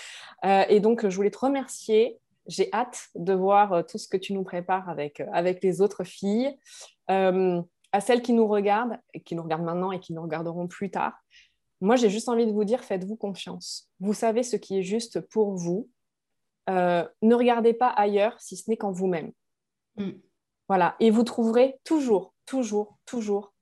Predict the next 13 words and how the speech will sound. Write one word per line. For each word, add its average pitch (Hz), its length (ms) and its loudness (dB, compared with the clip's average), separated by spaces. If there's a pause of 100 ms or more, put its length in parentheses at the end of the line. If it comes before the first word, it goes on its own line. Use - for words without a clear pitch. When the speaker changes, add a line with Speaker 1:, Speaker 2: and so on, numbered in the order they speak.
(200)
Speaker 1:
la 196 200 2
voie 202 420 0
de 196 100 -4
l'amour 185 500 -2
pour 170 200 -12
vous. 147 200 -14 (120)
Et 170 60 -12
c'est 185 120 -10
ça 180 160 -8
qui 180 120 -12
est 175 100 -10
important. 165 480 -14 (1600)
Speaker 2:
Waouh. 143 320 -4